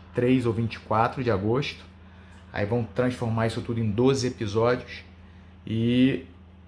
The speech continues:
eu não posso falar ainda, mas aí no Brasil tão comercializando com duas plataformas muito grandes de, de stream, né? E vai ser numa dessas duas que vai ser, é, transmitida aí no Brasil,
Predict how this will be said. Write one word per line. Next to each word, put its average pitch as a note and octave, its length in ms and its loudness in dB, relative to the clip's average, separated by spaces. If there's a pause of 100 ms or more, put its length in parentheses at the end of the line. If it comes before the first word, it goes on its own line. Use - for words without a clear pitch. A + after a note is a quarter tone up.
(120)
eu A2 80 -6
não A2 120 0
posso A#2 300 0
falar A2 220 4
ainda, A#2+ 340 2
mas A#2 240 2
aí A2 180 2
no B2 100 0
Brasil A2 500 2
tão A2+ 160 -4
comercializando A2 760 -2
com A2+ 200 -2
duas A2 280 0
plataformas A2+ 680 0
muito B2 300 -2
grandes A2 480 0
de, F#2+ 520 -2 (720)
de C3 100 0
stream, C#3+ 420 0
né? B2 220 2 (640)
E G2 640 0
vai A2 200 2
ser - 220 -2
numa A#2+ 220 0
dessas A2+ 300 2
duas A2 220 -2
que - 80 -10
vai A2 160 0
ser, A2 720 2 (440)
é, D2 540 -8 (480)
transmitida A2+ 460 0
aí A#2 40 2
no A#2 60 0
Brasil, F#2+ 440 0